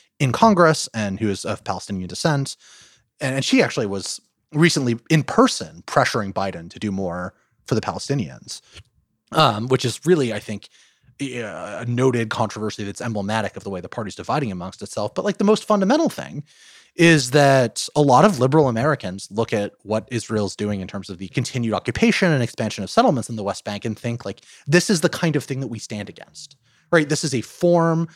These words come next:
of imperialism and structural racism and oppression that is inconsistent with our, our values and our vision of the way the world should operate. So that is leading to a politics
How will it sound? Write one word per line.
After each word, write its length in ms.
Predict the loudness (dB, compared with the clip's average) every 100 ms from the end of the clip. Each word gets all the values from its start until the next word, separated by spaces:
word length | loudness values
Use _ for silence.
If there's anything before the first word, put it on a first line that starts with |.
| _ -10
of 120 | -8
imperialism 760 | -8 -2 4 6 6 2 -2 -4
and 100 | -6
structural 420 | -8 -10 -8 -6
racism 760 | -4 -2 -4 -4 -4 -4 -6 -8
and 480 | -8 -8 -8 -10 -12
oppression 720 | -4 2 2 2 -4 -2 -4 -8 -16 _ 2
that 180 | 4
is 560 | 4 2 0 -2 -6 -10 _ _
inconsistent 800 | 0 0 0 -2 -2 -2 -4 -4
with 160 | -6 -2
our, 420 | 0 2 0 0
our 240 | 2 2 2
values 480 | -2 -4 -6 -10
and 80 | -8
our 80 | -8
vision 320 | -4 -6 -6
of 80 | -12
the 80 | -12
way 100 | -12
the 80 | -12
world 220 | -14 -16
should 140 | -14
operate. 380 | -14 -14 -20 -20 _ _ -20 _ -6
So 440 | 4 8 8 4 _ _
that 440 | -4 2 4 4 2
is 240 | -2 0
leading 480 | 0 2 2 4 2
to 720 | 0 0 2 2 0 -6 -8
a 60 | -10
politics 920 | -2 2 2 0 -4 -4 -10 -12 -14